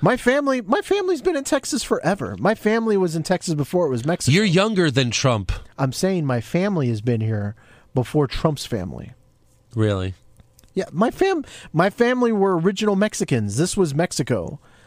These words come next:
Speaker 1: My family has been in the same place forever.
Speaker 2: So when did you get here? Right after the Alamo?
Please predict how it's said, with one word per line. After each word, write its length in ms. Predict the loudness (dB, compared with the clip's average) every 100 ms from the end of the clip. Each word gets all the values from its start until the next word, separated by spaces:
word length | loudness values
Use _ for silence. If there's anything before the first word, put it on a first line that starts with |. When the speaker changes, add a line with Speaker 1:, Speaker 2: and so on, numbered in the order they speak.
| _
Speaker 1:
My 140 | -2 0
family 380 | 2 2 2 0
has 120 | 2
been 260 | 0 0
in 80 | 0
the 80 | 0
same 200 | 0 0
place 220 | 0 -2 -2
forever. 380 | -6 -2 0
Speaker 2:
So 60 | 2
when 140 | 2 2
did 140 | 2
you 100 | 2
get 200 | 4 2
here? 140 | 2 2
Right 180 | 2 2
after 280 | 0 2 2
the 160 | 4
Alamo? 480 | 4 2 2 0 -2